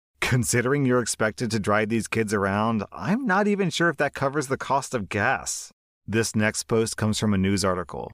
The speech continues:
"Members of the House of Lords have complained about the quality of food and wine served in Parliament, despite the twenty-five million pounds of taxpayer subsidies.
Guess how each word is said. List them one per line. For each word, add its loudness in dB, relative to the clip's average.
"Members 4
of 0
the 2
House 2
of 0
Lords 2
have -2
complained 2
about 2
the -2
quality 2
of 2
food 2
and 0
wine 2
served 2
in 0
Parliament, 0
despite 2
the 2
twenty-five 2
million 2
pounds 2
of -2
taxpayer 2
subsidies. -2